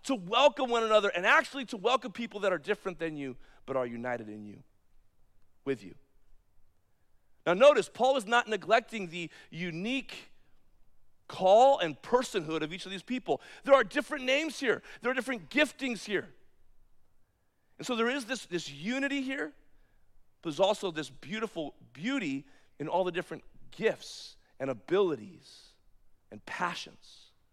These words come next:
And call, and Paul is telling us, "Greet one another.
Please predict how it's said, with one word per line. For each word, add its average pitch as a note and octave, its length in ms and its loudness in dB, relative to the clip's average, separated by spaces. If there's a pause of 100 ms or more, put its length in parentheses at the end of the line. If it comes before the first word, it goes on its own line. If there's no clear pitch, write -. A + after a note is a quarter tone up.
(720)
And A#2+ 120 -18
call, - 300 -10
and B2 180 -8
Paul G3+ 300 -2
is D3+ 80 -12
telling D#3 340 -10
us, B2 160 -14 (380)
"Greet C3 480 -10 (460)
one A#2 160 -6
another. G2+ 340 -14